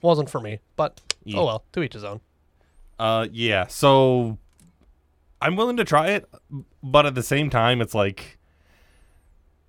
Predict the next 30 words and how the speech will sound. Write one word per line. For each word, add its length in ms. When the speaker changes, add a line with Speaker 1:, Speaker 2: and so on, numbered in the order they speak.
Speaker 2:
eh. 680
Speaker 1:
See, 260
to 120
me, 200
it 140
seems 240
like 120
your 120
kind 180
of 60
game 180
because 320
you've 300
always 420
been 160
the 80
kind 240
of 40
guy 180
to 160
like 320
the 100
spin-offs 680
of 280
games. 420
You 180
love 240
Monster 340
Hunter 260
Stories. 640